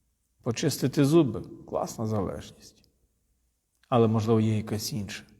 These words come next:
яка не приносить користі. І от коли людина пізнає свої залежності, вона усуває їх, вона будує в собі чесноти, наповнює своє серце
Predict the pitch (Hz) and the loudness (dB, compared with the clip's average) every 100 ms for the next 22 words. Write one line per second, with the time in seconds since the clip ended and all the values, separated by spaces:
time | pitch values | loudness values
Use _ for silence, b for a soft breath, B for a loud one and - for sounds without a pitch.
0 | _ _ _ - 139 - 180 185 208 143 | _ _ _ -12 -10 -2 0 0 0 0
1 | 110 98 - 160 107 - - - _ _ | 0 -4 -8 -6 -6 -8 -16 -20 _ _
2 | _ _ _ _ _ _ _ _ _ _ | _ _ _ _ _ _ _ _ _ _
3 | _ _ _ _ _ _ _ _ _ _ | _ _ _ _ _ _ _ _ _ _
4 | _ _ _ _ _ _ _ _ _ - | _ _ _ _ _ _ _ _ _ 4
5 | 131 123 - 135 143 139 151 143 139 131 | 4 4 6 6 8 8 6 4 4 2
6 | 135 139 143 - 131 131 120 127 123 143 | 6 6 6 6 6 6 6 6 8 6
7 | 147 120 104 - 82 - - _ _ _ | 4 -4 -6 -10 -16 -18 -20 _ _ _
8 | _ _ _ - 135 143 135 - 131 135 | _ _ _ -2 2 4 2 2 2 4
9 | 160 113 98 - - - - - _ _ | 4 2 -2 -8 -14 -20 -20 -20 _ _
10 | _ 143 135 117 123 123 123 120 123 110 | _ 2 4 6 6 6 6 4 0 -2
11 | 110 113 - 131 139 123 113 113 123 120 | -2 -4 -6 -4 -4 -2 -4 -2 -2 0
12 | 117 117 113 110 - 135 131 127 | -2 -2 -2 -2 2 0 0 -8